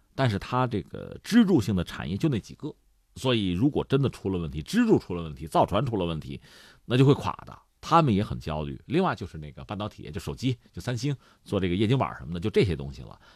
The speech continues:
所以他也很，很关注。那对我们来讲，总的来说呢，嗯，这一年还好，还好，但是就是在这个高技术船舶上，现在看来呢，就说这L N G这个还得加把劲儿。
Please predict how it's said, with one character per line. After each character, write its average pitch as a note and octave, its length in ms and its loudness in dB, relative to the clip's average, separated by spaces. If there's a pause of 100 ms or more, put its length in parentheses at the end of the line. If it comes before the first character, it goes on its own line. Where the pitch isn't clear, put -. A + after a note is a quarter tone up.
所 - 140 -2
以 G#2 60 4
他 G#2 240 -4
也 C#2+ 160 -2
很， - 180 -12 (120)
很 D2+ 160 -10
关 F2 220 -2
注。 D#2+ 120 -10 (280)
那 C#3+ 80 -4
对 F#3+ 140 4
我 B2 180 10
们 C#2+ 100 -2
来 G2 140 0
讲， G#2+ 220 -2
总 D2 360 -2
的 F2+ 100 -2
来 F2+ 200 0
说 F2 260 -4
呢， D2 140 -4 (460)
嗯， - 160 -12
这 - 100 -2
一 D#3 40 0
年 C3 140 -6
还 - 160 -10
好， - 220 -16 (300)
还 - 180 -6
好， F2 160 -4
但 D#3+ 160 2
是 G2+ 460 0 (220)
就 C#3+ 120 0
是 A2+ 60 2
在 B2 120 0
这 G#2+ 80 -2
个 F#2 100 -6
高 A3+ 300 8
技 F#3+ 180 -2
术 E2+ 160 -2
船 - 240 -10
舶 C#2+ 100 -8
上， D2+ 100 -8
现 B2 160 -2
在 E2 80 -4
看 D2+ 200 -6
来 C2 180 -10
呢， D2+ 140 -10 (340)
就 G#2+ 160 2
说 - 180 -4
这 F2 80 -2
L F#2+ 200 0
N A2+ 80 -2
G G2+ 160 -6
这 C#2+ 160 -10
个 A#1+ 120 -20 (280)
还 - 240 -6
得 D2 100 -6
加 C#2+ 160 -8
把 - 140 -14
劲 - 120 -20
儿。 - 60 -20